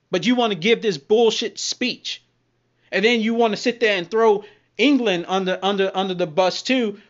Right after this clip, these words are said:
when one of the reporters asks you about sanctions. Ladies and gentlemen,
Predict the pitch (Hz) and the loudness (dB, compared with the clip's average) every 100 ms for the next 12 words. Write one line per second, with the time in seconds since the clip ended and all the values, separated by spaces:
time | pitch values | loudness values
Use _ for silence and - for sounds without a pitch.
0 | _ 202 196 185 214 220 196 190 185 247 | _ -4 -2 -2 0 0 -2 -4 -2 0
1 | 202 190 196 196 - 214 208 185 190 185 | 0 -2 -2 -2 -2 -6 -2 2 2 2
2 | - 269 247 - - - - _ _ _ | 0 -2 -2 -6 -14 -20 -20 _ _ _
3 | _ _ - 254 196 214 240 226 120 98 | _ _ 0 0 2 0 2 2 -2 -12